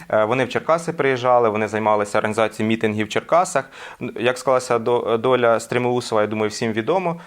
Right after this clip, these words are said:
Знову ж таки, це колаборант і зрадник. Цей самий Стахів зараз, е, перейшов, е, як я говорив, із цієї проблеми на іншу, і тепер він поширює однозначно шкідливий і неправдивий, е, наратив про те, що енергетика нібито продається за кордон.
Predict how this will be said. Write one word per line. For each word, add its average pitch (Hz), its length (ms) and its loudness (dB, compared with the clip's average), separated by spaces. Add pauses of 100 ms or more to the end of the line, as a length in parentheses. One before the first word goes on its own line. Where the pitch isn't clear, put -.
(120)
Знову 113 100 -2
ж 113 60 -6
таки, - 140 -8
це 117 120 -4
колаборант 120 640 2
і 120 40 -2
зрадник. 110 480 0 (160)
Цей 127 140 -2
самий 139 260 -2
Стахів 131 420 -2
зараз, 113 360 2 (300)
е, 104 140 0
перейшов, 123 720 0
е, 107 140 2
як 113 160 0
я 120 60 4
говорив, 113 400 2
із 117 140 -8
цієї 120 220 2
проблеми 117 440 2
на 113 100 4
іншу, 117 340 -4
і 113 100 -6
тепер 113 340 -2
він 107 200 -4
поширює 110 540 0
однозначно 113 640 0
шкідливий 110 640 0 (320)
і 127 60 -6
неправдивий, 110 880 0
е, - 0 - (640)
наратив 113 460 0
про 113 120 0
те, 113 140 0
що 113 160 0
енергетика 113 580 0
нібито 110 480 0 (220)
продається 117 480 2
за 107 140 0
кордон. 170 460 0